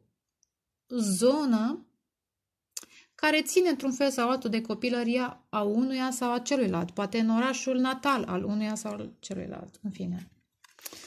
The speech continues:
Acolo v-ați întâlnit. Și chiar dacă nu v-ați întâlnit acolo, probabil că simțiți că v-ați mai întâlnit în alte vieți, că ați mai fost împreună, că ați mai avut niște relații împreună.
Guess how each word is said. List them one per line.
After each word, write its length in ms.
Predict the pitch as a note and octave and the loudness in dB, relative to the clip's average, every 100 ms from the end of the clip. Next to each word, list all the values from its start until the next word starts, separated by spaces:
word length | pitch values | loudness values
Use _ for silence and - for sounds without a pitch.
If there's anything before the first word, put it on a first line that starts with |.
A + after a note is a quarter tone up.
| - - - - | -18 -20 -20 -10
Acolo 360 | A3 - A#3 A3+ | -8 -2 0 0
v-ați 280 | G#3+ G3+ | -2 -2
întâlnit. 480 | G3+ F#3+ G3+ F#3 F#3 | 0 0 0 -2 -2
Și 180 | - A#3 | -4 -4
chiar 200 | A#3 A#3 | 0 2
dacă 200 | C#4 C#4 | 2 0
nu 120 | C4 | 0
v-ați 240 | B3 A#3 A#3+ | 0 0 2
întâlnit 380 | A3+ A3+ A#3+ | 2 2 2
acolo, 760 | A#3 G3+ A#3 A#3 C4+ C#4 C4+ - _ _ | 0 -2 -2 2 2 2 0 -6 _ _
probabil 440 | - G3 B3 B3 | -8 -2 0 -2
că 120 | C4 B3 | 0 -2
simțiți 680 | - B3 A#3 A3+ F4+ - | 2 6 6 6 2 0
că 120 | - | -2
v-ați 260 | G#3+ A3+ A3+ | 2 4 6
mai 180 | A3+ A3+ | 8 8
întâlnit 440 | G#3 A#3 C4 E4 | 6 6 6 6
în 100 | C4+ | 4
alte 280 | D4 C#4+ B3 | 4 4 2
vieți, 440 | G3 G#3 D#4+ C#4 | 2 4 4 4
că 100 | - | 0
ați 180 | G#3 G#3+ | -2 0
mai 140 | G#3+ A3 | 0 0
fost 340 | - D4+ - | -2 -2 2
împreună, 760 | A3 G3 G3+ G3 A#3+ D4+ G3 F#3 | 0 2 2 2 2 2 0 -2
că 80 | G#3+ | -4
ați 200 | G#3 G3+ | -4 -4
mai 220 | G#3 G#3 | -4 -4
avut 320 | G3 A3 C#4+ | -4 -6 -4
niște 320 | A3 G3 - | -2 -2 -2
relații 520 | F#3+ F3+ A3+ C4+ - F#3+ | -2 0 -2 -4 -2 -2
împreună. 540 | F3+ F#3+ A3 G3 | 0 0 2 2